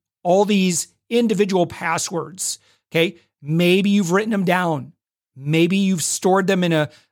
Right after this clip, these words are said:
uh, in a note someplace. Now, this isn't bad necessarily. There's no way anybody would remember all those different passwords, especially if they're cryptic.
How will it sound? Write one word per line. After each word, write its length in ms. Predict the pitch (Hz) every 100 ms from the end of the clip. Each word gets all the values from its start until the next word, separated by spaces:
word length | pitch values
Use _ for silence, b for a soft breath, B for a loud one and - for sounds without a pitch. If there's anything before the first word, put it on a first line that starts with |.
| -
uh, 240 | 156 147 160
in 100 | 165
a 60 |
note 420 | 156 156 175 180 180
someplace. 760 | - 147 - 147 - - - _ _ -
Now, 80 | 156
this 260 | 139 226
isn't 320 | 277 262 277 -
bad 280 | 226 220
necessarily. 960 | 226 214 214 - 185 185 165 123 139 151 _ _ -
There's 200 | 190 165
no 180 | 190 233
way 200 | 240 220
anybody 500 | 208 196 180 175 175
would 320 | 156 147 127 _ _
remember 400 | 156 165 277 214
all 140 | 156 147
those 180 | 143 120
different 300 | 170 151 110
passwords, 420 | 131 139 165 160
especially 600 | 202 - 254 269 - 190
if 100 | 170
they're 100 | 180
cryptic. 600 | - - 349 - 151 120